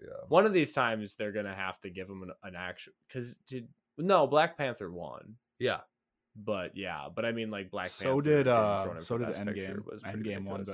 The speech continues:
Speaker 3: Best Picture, I'm pretty sure. No,
Speaker 1: No,
Speaker 3: not
Speaker 1: no,
Speaker 3: Best
Speaker 2: No, uh,
Speaker 3: Picture.
Speaker 2: like,
Speaker 3: And, uh,
Speaker 2: Best, uh, cinema, or, yeah,
Speaker 3: something.
Speaker 2: something like
Speaker 3: It
Speaker 2: that.
Speaker 3: won something.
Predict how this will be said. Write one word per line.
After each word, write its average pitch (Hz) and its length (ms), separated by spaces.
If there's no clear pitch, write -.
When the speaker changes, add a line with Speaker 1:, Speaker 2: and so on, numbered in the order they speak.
Speaker 3:
Best - 60
Picture, 98 280
I'm 95 60
pretty - 180
sure. - 120
No, 107 240
Speaker 1:
No, 123 140
Speaker 3:
not - 0
Speaker 1:
no, 117 160
Speaker 3:
Best - 0
Speaker 2:
No, 131 200
uh, 120 120
Speaker 3:
Picture. 113 160
Speaker 2:
like, 107 120
Speaker 3:
And, 113 80
uh, 104 140
Speaker 2:
Best, 95 540
uh, 92 100
cinema, 90 300
or, 87 180
yeah, 85 120
Speaker 3:
something. 110 200
Speaker 2:
something 92 180
like - 140
Speaker 3:
It 107 40
Speaker 2:
that. - 180
Speaker 3:
won 98 160
something. - 340